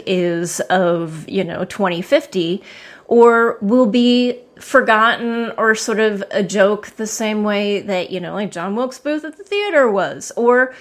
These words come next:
no one will remember it at all. And so there's part of me when I think about Stone clinging to this and doing his, uh,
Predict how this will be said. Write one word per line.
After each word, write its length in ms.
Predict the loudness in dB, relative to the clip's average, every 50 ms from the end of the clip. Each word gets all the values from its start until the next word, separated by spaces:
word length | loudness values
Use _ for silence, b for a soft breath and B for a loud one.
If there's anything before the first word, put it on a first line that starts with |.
| B B B B B
no 180 | -2 0 2 2
one 140 | 2 2 0
will 140 | -2 0
remember 440 | 0 0 -2 0 -2 -2 -2 0 0
it 100 | 0 -2
at 100 | -2 -4
all. 300 | -4 -2 0 0 -2 -2
And 200 | -2 -2 -2 -2
so 380 | -2 -2 0 0 0 0 -2 -4 B B B B B B B 0
there's 220 | 2 2 2 2
part 260 | -2 0 0 2 2
of 80 | 2 0
me 220 | 0 0 0 0
when 160 | 0 0 0 -2
I 100 | -2 -4
think 360 | -6 -6 -4 -4 -4 -2 -4
about 540 | -4 -2 -2 0 0 0 -2 -2 -6 -10 b b b b
Stone 600 | -14 -12 -4 0 2 2 4 2 2 0 -2 -4
clinging 400 | -6 -6 -4 -4 -2 -2 -2 -4 -4
to 100 | -6 -4
this 280 | -4 -4 -4 -4 -6
and 100 | -8 -6
doing 320 | -4 -4 -4 -4 -6 -6 -8
his, 960 | -8 -4 -4 -2 -2 -2 -2 -4 -6 -8 -10 -10 -10 -8 -8 -10 -10 -12 -6 -2
uh, 340 | -2 0 0 -2 -2 -6